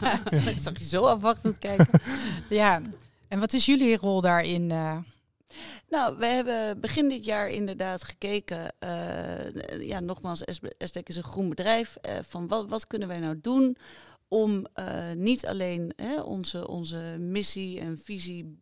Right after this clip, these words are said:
Speaker 2: naar, naar, naar als, als, als, als bedrijf van, van, eh, montagesystemen uit te leveren, maar ook gewoon naar buiten te kijken van wat kunnen we nou nog meer doen.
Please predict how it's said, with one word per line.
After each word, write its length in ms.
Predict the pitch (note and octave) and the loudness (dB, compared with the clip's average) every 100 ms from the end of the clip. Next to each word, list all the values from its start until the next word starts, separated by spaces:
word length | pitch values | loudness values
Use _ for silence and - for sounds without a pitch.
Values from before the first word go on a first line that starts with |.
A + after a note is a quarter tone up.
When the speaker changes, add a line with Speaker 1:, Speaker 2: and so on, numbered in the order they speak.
| _ | _
Speaker 2:
naar, 340 | - E3+ E3 | -20 -12 -10
naar, 220 | D#3 F3 E3+ | -8 -8 -8
naar 240 | E3 E3 | -10 -8
als, 240 | E3+ E3 | -8 -8
als, 260 | - D#3 - | -8 -12 -12
als, 200 | E3 - _ | -12 -14 _
als 180 | _ D#3 | _ -18
bedrijf 360 | E3+ F3+ F3+ E3+ | -8 -6 -4 -6
van, 260 | D#3+ E3 | -8 -8
van, 320 | D#3 D3+ D#3+ D#3+ | -8 -8 -6 -6
eh, 120 | D#3+ | -6
montagesystemen 920 | E3 D#3+ A3 A#3 - - G3 E3+ E3 | -6 -4 -4 -4 -6 -4 -4 -4 -6
uit 200 | - E3+ | -6 -8
te 80 | E3 | -8
leveren, 360 | E3 E3 - E3+ | -8 -8 -8 -10
maar 100 | - | -6
ook 220 | G3+ F#3+ | -6 -6
gewoon 260 | - F3 E3 | -10 -10 -8
naar 120 | D#3+ | -6
buiten 340 | D#3 F#3 G#3 | -4 -4 -4
te 100 | - | -12
kijken 300 | - G#3+ G#3+ | -8 -8 -8
van 120 | - F#3+ | -10 -8
wat 180 | F#3+ | -8
kunnen 200 | - F3 E3+ | -8 -8 -6
we 60 | |
nou 200 | E3 D#3 | -6 -4
nog 180 | D3 - | -6 -4
meer 240 | E3 E3 | -4 -4
doen. 260 | F3+ A#3 | -4 -2